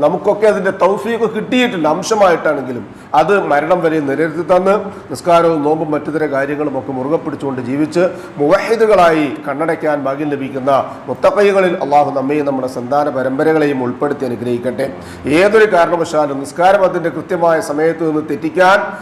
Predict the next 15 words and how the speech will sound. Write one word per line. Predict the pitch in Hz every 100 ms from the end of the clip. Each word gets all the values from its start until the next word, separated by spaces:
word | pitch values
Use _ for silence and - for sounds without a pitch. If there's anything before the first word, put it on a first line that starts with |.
| - - 151
ഉള്ള | 156 151 139 -
ഏതൊരു | 156 185 208 185
അവസരത്തെയും | 165 175 202 185 175 156
മാറ്റിവെച്ച് | 139 139 143 -
കൃത്യമായ | 131 208 - 214 190 165
സമയത്ത് | 160 147 147 147
അത് | 147
വൃത്തിയായി | 139 139 143 165 156
നിർവഹിക്കുവാനുള്ള | 139 135 135 135 143 139 131 117
തൗഫീഖ് | 135 143 156 165 151 180 185 - - -
അല്ലാഹു | 143 139 135
സുബ്ഹാനഹു | 156 151 196 170 143
വ | 139
തആല | 139
നമുക്ക് | 131 135